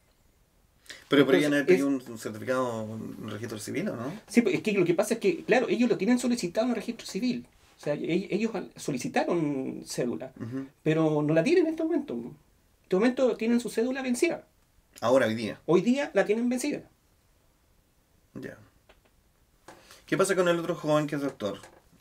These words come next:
Speaker 2: Lo que pasa es que, claro, la decisión se tomó en, en, en, en el aspecto de que igual, o sea, nosotros, a ver, el mercado ha cambiado.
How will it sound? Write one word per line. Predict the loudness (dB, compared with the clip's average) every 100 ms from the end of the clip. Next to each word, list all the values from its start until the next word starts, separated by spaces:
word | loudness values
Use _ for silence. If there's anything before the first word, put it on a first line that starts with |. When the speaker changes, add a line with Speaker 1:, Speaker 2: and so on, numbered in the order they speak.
| -20 -20 -2
Speaker 2:
Lo | 2
que | 4
pasa | 2 0
es | 0
que, | 2 2 0
claro, | 0 2 2 2
la | 2
decisión | 2 0 -2 2 2
se | 2 0
tomó | 0 0 0 0
en, | 0 0
en, | 0 -4 -6
en, | -6 -8
en | -8 -8 -6
el |
aspecto | -4 0 0 0
de | 0 -2
que | -2
igual, | -2 0 0 0
o | -2
sea, | -2 -2
nosotros, | 0 -2 -4 -2 -2 -4 -6 _ -20 _ _
a | 0
ver, | 0 -4 _ _ _
el | 4
mercado | 4 4 2 0 2
ha |
cambiado. | 2 0 0 0 -2 -6